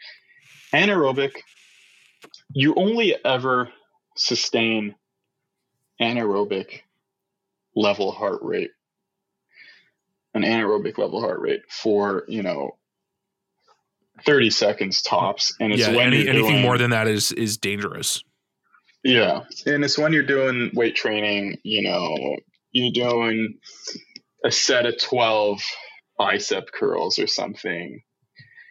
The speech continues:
Speaker 1: Maybe not, maybe a larger muscle, maybe a bench press, set of tw-, a set of twelve.
Speaker 2: Well, think about it, even,
Speaker 1: Uh,
Speaker 2: even a rack pull or a, um, or a barbell row
Speaker 1: Yeah.
Speaker 2: or something like that.
Speaker 1: But I've, I, I, I really, like, when I think about it now,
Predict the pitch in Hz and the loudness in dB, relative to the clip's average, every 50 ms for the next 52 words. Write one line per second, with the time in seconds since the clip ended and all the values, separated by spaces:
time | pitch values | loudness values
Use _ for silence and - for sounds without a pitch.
0 | - - - - - - - 180 190 160 135 123 120 143 180 180 202 165 135 120 | -20 -20 -20 -20 -14 -6 -2 0 2 4 4 2 2 2 2 2 4 4 4 4
1 | 117 117 113 117 113 101 95 98 - - - 95 95 120 135 135 143 131 123 117 | 2 2 2 0 0 0 0 0 -2 -2 -2 0 0 0 0 2 2 2 2 0
2 | - - 110 107 107 - - - 98 92 90 - - - 123 117 110 - - - | 0 0 -2 -2 -2 -2 -2 -2 -2 -2 -2 -2 -2 0 0 0 0 -2 -2 -2
3 | 107 - - 104 - - 131 120 113 107 - - 110 107 101 101 98 98 - - | -2 -2 -2 -4 -4 -2 0 0 0 0 -2 -2 0 0 0 0 -2 -6 -10 -18
4 | - - - - 143 139 135 - 165 151 143 131 123 113 131 131 135 147 143 139 | -20 -14 -6 -2 0 0 2 2 2 2 4 2 2 4 4 4 4 4 4 4
5 | 143 143 127 123 123 120 110 107 107 107 110 104 - - - 101 98 101 101 98 | 4 2 2 2 2 2 2 0 0 0 -2 -2 -6 -6 -4 -2 0 0 0 0
6 | 98 95 95 92 92 92 92 98 101 - 98 - - - - 64 62 - - - | 0 0 0 0 0 0 -2 -2 -2 -4 -4 -4 -4 -6 -8 -8 -10 -12 -8 -4
7 | - 92 90 - - 104 101 104 101 98 98 98 95 113 110 107 101 98 95 98 | -2 -2 -2 0 0 0 0 0 0 -2 -2 0 2 2 4 4 4 2 0 -2
8 | - - 92 - - - - 82 - - - 60 62 - - 139 131 135 135 131 | -2 -4 -4 -4 -6 -8 -8 -8 -6 -6 -6 -6 -6 -2 0 2 4 4 4 2
9 | 123 131 - - 135 - - - 131 - - 135 131 127 131 135 135 135 131 127 | 0 0 0 2 2 2 2 0 -2 0 0 0 0 2 2 2 2 2 0 0
10 | 123 - - 123 117 117 - 135 123 127 113 117 107 104 98 113 117 123 131 131 | -2 -2 -2 -4 -2 -2 -2 -4 -2 -2 -2 -2 -2 -2 -2 0 2 2 2 4
11 | 123 120 107 107 107 | 2 2 2 0 -2